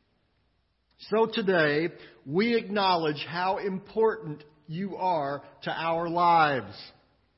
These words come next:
And what God wants you to understand is you're not just important to your children's lives, you're important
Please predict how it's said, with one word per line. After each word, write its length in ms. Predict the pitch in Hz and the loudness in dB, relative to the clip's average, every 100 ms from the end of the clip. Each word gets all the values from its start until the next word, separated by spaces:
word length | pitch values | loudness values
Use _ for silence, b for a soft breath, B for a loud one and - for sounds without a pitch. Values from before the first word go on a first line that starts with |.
| _ _ b b b b b | _ _ b b b b b
And 200 | 185 190 | -4 2
what 260 | 208 202 170 | 2 0 2
God 320 | 226 254 208 | 4 4 2
wants 320 | 233 254 - | -2 -2 -4
you 180 | 214 262 | -6 -4
to 140 | 196 | -2
understand 680 | 208 196 175 - 240 262 247 | -4 -4 -8 -6 -4 -2 -2
is 280 | 185 185 180 | 2 2 0
you're 140 | 220 | -4
not 240 | 262 240 175 | -2 -4 -2
just 220 | 226 - | -6 -4
important 580 | 196 196 240 233 202 - B B B B _ | -6 -2 -2 -2 -6 -12 B B B B _
to 100 | 208 | -4
your 180 | 190 180 - - | 0 -2 -2 -6
children's 680 | 277 285 220 220 185 170 165 - | -2 -2 0 -2 0 -4 -8 -8
lives, 640 | 160 156 156 160 175 165 139 151 | -2 0 0 -2 -4 -8 -12 -10
you're 300 | 220 277 254 | -8 -4 -4
important 760 | 190 - 247 262 - 185 175 | -6 -6 -4 -4 -6 -10 -10